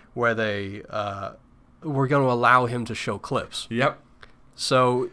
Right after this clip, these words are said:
Speaker 1: he showed a hundred and forty-two minute clip,
Speaker 2: <laughs>
Speaker 1: which I'm, for all the shit that we can talk about Gilliam, which I really don't want to, because
Speaker 2: Oh, it
Speaker 1: I, I do respect him as an artist.
Speaker 2: It's a bold move. I
Speaker 1: I
Speaker 2: love it.
Speaker 1: I don't necessarily respect him as a director, but I do respect him, one, as an animator, and two, a visualist.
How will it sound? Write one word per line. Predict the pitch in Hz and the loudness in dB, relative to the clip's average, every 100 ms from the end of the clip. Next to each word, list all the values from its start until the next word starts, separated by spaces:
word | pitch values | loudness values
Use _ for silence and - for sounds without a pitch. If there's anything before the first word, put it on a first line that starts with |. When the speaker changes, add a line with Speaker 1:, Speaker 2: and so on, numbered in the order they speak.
| - | -6
Speaker 1:
he | 139 135 | -4 -2
showed | - 139 131 | 2 4 4
a | |
hundred | - 147 139 135 | 4 2 2 0
and | 131 | 2
forty-two | 135 131 - 143 | 2 2 0 0
minute | 120 107 - | 0 -2 -2
clip, | - 117 - | 2 2 2
Speaker 2:
<laughs> | - | 2
Speaker 1:
which | 160 160 - | 4 4 4
I'm, | 170 151 - _ - 180 | 2 2 -4 _ -10 -8
for | - 190 | 2 6
all | 208 208 | 6 6
the | 202 | 2
shit | - 156 151 - 147 | 0 0 0 0 -4
that | 127 | 0
we | 139 | 0
can | 139 120 | 0 -4
talk | - 113 117 | 0 0 0
about | 123 113 113 | 0 0 0
Gilliam, | 110 107 107 107 - _ _ - - - - - - - 143 | -6 -6 -6 -8 -12 _ _ -20 -20 -20 -20 -20 -20 -10 -2
which | 147 | 4
I | 156 | 6
really | 170 160 | 6 6
don't | 143 117 | 4 4
want | 113 | 0
to, | 123 | 0
because | 113 233 139 | 4 6 6
Speaker 2:
Oh, | |
it | 139 - | 4 0
Speaker 1:
I, | 156 | -2
I | |
do | 147 165 | 2 0
respect | 139 - 127 - | 0 0 0 0
him | 135 | -4
as | 123 | -2
an | 107 | -2
artist. | 107 214 214 | 4 4 4
Speaker 2:
It's | 143 | 4
a | |
bold | 185 175 | 4 6
move. | 196 160 87 - - - _ - | 6 4 2 -12 -20 -20 _ 0
I | 135 | 2
Speaker 1:
I | 156 | 6
Speaker 2:
love | 151 139 | 6 4
it. | 95 - - | 0 -6 -6
Speaker 1:
I | 135 | -4
don't | 151 151 147 | 2 2 0
necessarily | 143 139 131 151 135 127 | -2 -4 -2 -2 0 -2
respect | 117 110 - - 131 | -4 -4 -2 -2 -4
him | |
as | 117 | -6
a | 110 | -6
director, | - 101 107 - 120 | -6 -4 -4 -4 -6
but | 110 | -4
I | 107 | -6
do | 104 110 | -6 -8
respect | 107 - 101 98 104 | -8 -8 -8 -8 -10
him, | 98 95 98 | -10 -12 -8
one, | 107 104 | -6 -6
as | 95 | -6
an | 98 | -8
animator, | 95 92 92 92 90 78 | -8 -8 -12 -12 -12 -10
and | 87 95 | -10 -10
two, | - 98 92 87 | -10 -10 -10 -12
a | 90 | -10
visualist. | 107 107 101 90 87 - - | -10 -8 -10 -10 -14 -16 -20